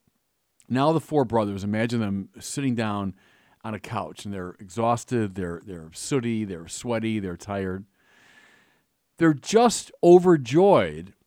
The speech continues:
that their beloved family home has been saved. No one's been hurt.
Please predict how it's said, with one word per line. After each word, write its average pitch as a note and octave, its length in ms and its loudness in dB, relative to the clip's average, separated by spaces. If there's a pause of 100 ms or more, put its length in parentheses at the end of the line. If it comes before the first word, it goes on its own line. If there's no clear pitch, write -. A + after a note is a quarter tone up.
(140)
that C3+ 200 4
their C#3 180 6
beloved C3+ 580 4
family C#3+ 460 0
home G#2+ 400 0
has A2 160 -6
been B2+ 200 -2
saved. G2+ 600 -2
No A2+ 240 2
one's D3+ 280 0
been B2 180 0
hurt. F#2 340 -6